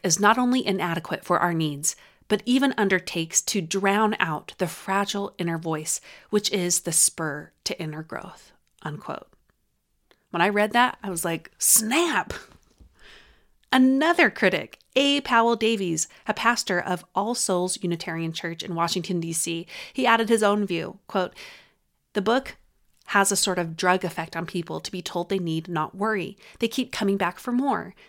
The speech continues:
It keeps their minds on a superficial level and encourages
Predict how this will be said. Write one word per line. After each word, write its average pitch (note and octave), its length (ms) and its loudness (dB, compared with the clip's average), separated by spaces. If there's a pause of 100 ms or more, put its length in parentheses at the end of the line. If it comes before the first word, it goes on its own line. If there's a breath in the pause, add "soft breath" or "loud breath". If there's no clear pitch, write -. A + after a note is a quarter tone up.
It B3 80 -6
keeps B3+ 240 -2
their B3+ 100 0
minds A#3+ 400 2
on G3 140 0
a G3 40 2
superficial G#3+ 600 -4
level G3+ 300 0
and G3 160 -2
encourages B3 680 -2